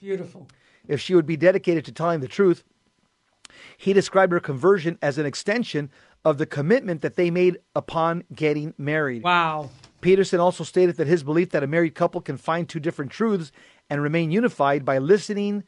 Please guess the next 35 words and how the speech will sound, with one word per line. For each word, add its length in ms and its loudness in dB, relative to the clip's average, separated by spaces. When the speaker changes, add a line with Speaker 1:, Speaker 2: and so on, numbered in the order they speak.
Speaker 2:
negotiating, 840 0
sparring, 600 0
and 200 -8
playing, 480 -2
by 160 0
discussing 580 -2
a, 120 -8
by 160 0
discussing 460 0
a 60 -6
joint 260 -2
vision, 440 0
by 160 2
caring 480 0
for 200 -2
each 180 -4
other 220 0
with 180 -4
love, 320 4
by 100 0
having 280 -2
children 440 -4
and 360 -4
grandchildren. 640 -6
While 220 4
his 200 0
wife 320 4
has 140 2
announced 400 2
her 160 2
entrance 420 0
into 160 -2
the 80 -2
Catholic 440 -2
Church, 580 0